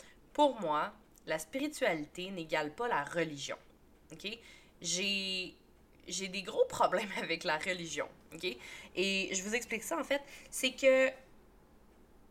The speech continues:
sais, puis je suis, je suis croyante, là, tu sais, je crois que, que Dieu existe, comme l'univers, euh, tu sais, whatever, comment tu veux l'appeler, là, Dieu, la source, l'univers, l'intelligence divine, peu importe, ok ?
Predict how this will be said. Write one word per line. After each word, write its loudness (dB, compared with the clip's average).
sais, -4
puis -4
je 4
suis, 4
je -12
suis 0
croyante, 4
là, -8
tu -14
sais, -6
je -4
crois -4
que, -6
que -14
Dieu 2
existe, 0
comme -4
l'univers, 0
euh, 2
tu -12
sais, -10
whatever, 0
comment -4
tu -10
veux -4
l'appeler, -6
là, -2
Dieu, -6
la 0
source, -10
l'univers, -4
l'intelligence 2
divine, -2
peu -2
importe, 0
ok ? -10